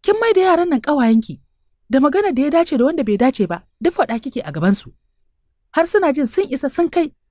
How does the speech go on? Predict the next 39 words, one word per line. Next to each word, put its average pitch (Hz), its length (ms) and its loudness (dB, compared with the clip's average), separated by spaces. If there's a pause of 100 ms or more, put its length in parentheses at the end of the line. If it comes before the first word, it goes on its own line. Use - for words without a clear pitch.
(120)
su 285 120 -4
sa 349 200 2
baki 240 260 0
a 277 80 -4
zamantakewar 220 540 -2
mahaifansu. 202 560 -4 (880)
Sai 403 220 0
na 381 100 2
koya 381 300 2
miki 269 160 -6
hankali, 180 400 -2 (480)
sai 440 180 0
na 427 140 0
koya 427 260 2
miki 294 180 0
hankali 233 320 0
Ummul 208 280 0
Khairi." 165 300 -8 (1080)
Jikinta 165 380 -14
ya - 80 -12
ɗauki 147 240 -16
rawa 160 240 -12 (320)
domin 123 240 -10
ta 180 140 -14
san 185 160 -14
halin 185 220 -12
abbansu. 131 440 -14 (800)
Idan 135 260 -10
ya 185 140 -8
hau 185 240 -10
yana 190 260 -12
da 135 80 -14
wuyar 143 220 -10
saukowa. 139 480 -12 (640)
Yasir 165 340 -8
ya 170 80 -10
karɓa 180 300 -14
a 120 160 -14
abba. 131 240 -16